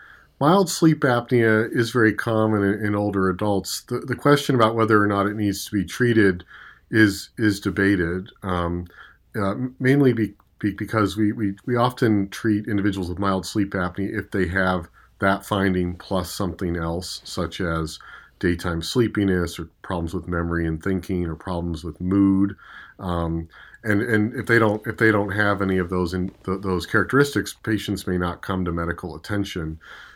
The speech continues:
Usually becomes moderate or severe, there, there's more obvious,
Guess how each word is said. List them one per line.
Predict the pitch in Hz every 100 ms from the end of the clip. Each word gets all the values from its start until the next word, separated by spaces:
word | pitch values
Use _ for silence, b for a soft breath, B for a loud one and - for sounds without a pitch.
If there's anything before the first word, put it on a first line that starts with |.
| B
Usually | 151 151 156
becomes | 127 117 107
moderate | 110 110 104 95
or |
severe, | 92 101 95 104 104 95
there, | 85 92
there's | 95 90 95
more | 92 92
obvious, | 90 90 92 87 82 - -